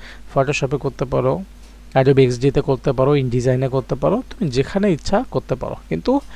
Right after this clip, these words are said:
আমি তোমাদের একটু, আহ, Adobe Illustrator দিয়ে দেখানোর চেষ্টা করব। ঠিক আছে, তো আমি আমার Adobe Illustrator-টা কিন্তু on করে নিলাম। আর on করে নেওয়ার পরে,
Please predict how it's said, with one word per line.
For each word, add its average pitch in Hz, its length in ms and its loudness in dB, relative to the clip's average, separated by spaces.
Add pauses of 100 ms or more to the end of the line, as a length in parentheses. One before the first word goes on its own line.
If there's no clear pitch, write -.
(300)
আমি 175 200 4
তোমাদের 202 360 4
একটু, 233 380 2
আহ, 139 500 6
Adobe 156 260 4
Illustrator 135 400 0
দিয়ে 175 280 0
দেখানোর 165 360 2 (300)
চেষ্টা 143 220 -2
করব। 135 320 -8
ঠিক 269 120 0
আছে, - 180 -2 (1160)
তো 202 80 8
আমি 175 180 8
আমার 180 260 6
Adobe 147 160 4
Illustrator-টা 156 520 0
কিন্তু 160 320 2
on 123 100 0
করে 135 180 2
নিলাম। 139 340 2 (400)
আর 131 680 4
on 135 60 -2
করে 143 200 2
নেওয়ার 135 240 4
পরে, 139 400 4